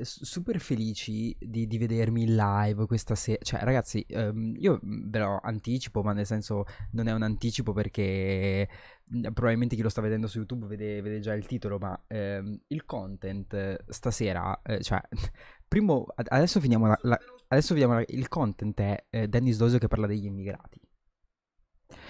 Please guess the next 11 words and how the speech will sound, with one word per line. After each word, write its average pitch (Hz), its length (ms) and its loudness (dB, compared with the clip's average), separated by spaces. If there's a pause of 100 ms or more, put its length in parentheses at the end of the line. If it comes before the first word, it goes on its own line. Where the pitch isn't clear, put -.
Cioè, - 180 0
Dennis 160 300 4
Dosio 143 560 0
ha - 80 -8
fatto - 380 2
un 147 200 2
video 120 540 0 (600)
da 120 200 2
leghista 120 840 0 (720)
pro 165 180 4
Salvini 113 680 -2